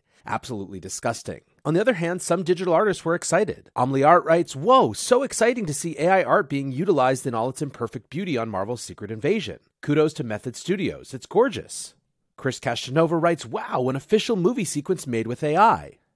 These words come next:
And M K Toon writes, "Everybody take a big breath.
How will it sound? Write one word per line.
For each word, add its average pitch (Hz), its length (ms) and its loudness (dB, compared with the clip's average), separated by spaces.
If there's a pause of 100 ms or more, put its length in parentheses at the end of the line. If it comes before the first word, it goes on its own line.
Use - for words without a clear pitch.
And 147 260 0
M 196 160 2
K 175 220 2
Toon 160 320 -2
writes, 135 320 0
"Everybody 247 360 0
take 170 260 -4
a 143 80 0
big 117 440 -4
breath. - 460 -6